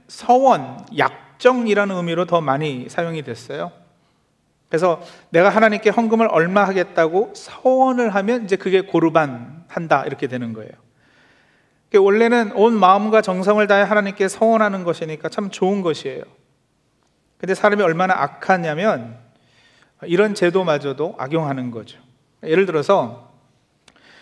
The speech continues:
제가 천 불을 하나님께 드리겠다고 약정을 해요.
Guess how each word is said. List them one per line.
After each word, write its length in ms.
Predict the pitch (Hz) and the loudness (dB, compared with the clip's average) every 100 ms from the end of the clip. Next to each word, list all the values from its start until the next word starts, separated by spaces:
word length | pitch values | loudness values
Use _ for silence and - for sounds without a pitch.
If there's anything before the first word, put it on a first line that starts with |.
| _ - | _ -2
제가 180 | 175 | 0
천 300 | 175 - 294 | 2 0 0
불을 180 | 269 254 | 2 4
하나님께 400 | 247 247 226 233 | 4 4 2 0
드리겠다고 600 | 220 185 180 175 170 165 | 2 2 2 0 0 0
약정을 500 | 147 - - 196 190 | -2 -6 -2 -2 2
해요. 300 | 165 143 220 | 0 0 -4